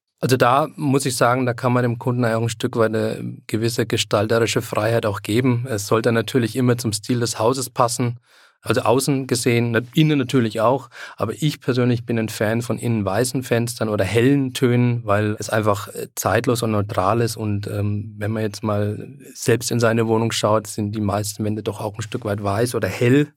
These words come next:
zumindest und, ähm, ein dunkler Rahmen kann modern sein, kann kontrastreich sein, kann auch schön anzuschauen sein. Nur ich persönlich finde innen immer eher so einen hellen Rahmen, also einen weißen Rahmen eigentlich, äh, am schönsten.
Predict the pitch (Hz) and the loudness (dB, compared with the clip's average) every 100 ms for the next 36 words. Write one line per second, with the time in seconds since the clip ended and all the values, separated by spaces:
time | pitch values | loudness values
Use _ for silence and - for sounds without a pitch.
0 | _ - 123 123 123 123 - - - - | _ -2 2 4 2 0 -8 -20 -20 -20
1 | _ 107 104 - 101 101 107 101 117 117 | _ 0 0 2 2 2 0 -2 -2 0
2 | 107 104 110 113 - 117 120 104 107 123 | 2 2 2 0 0 0 2 2 0 2
3 | 135 127 127 127 113 110 107 101 117 - | 2 2 0 -4 -4 -2 -2 -2 -4 -2
4 | - 113 - 117 117 117 104 - 117 117 | -2 -2 0 -2 0 -2 -2 -2 -2 -2
5 | 123 120 127 113 110 110 113 - - _ | -4 -4 -2 -2 0 0 0 -4 -20 _
6 | - 107 104 117 107 104 101 110 - 127 | -6 -4 -4 -2 0 0 0 -4 0 2
7 | 123 123 117 113 101 104 104 117 127 120 | 2 2 0 0 0 0 0 2 2 2
8 | 107 107 113 101 107 98 95 107 120 - | 2 2 0 -2 -2 -2 0 0 0 -2
9 | 110 110 107 110 110 104 104 104 101 101 | -2 0 2 2 -2 -4 -2 -2 -4 -10
10 | 104 - 101 139 151 - 147 135 | -10 -6 0 2 2 2 0 -2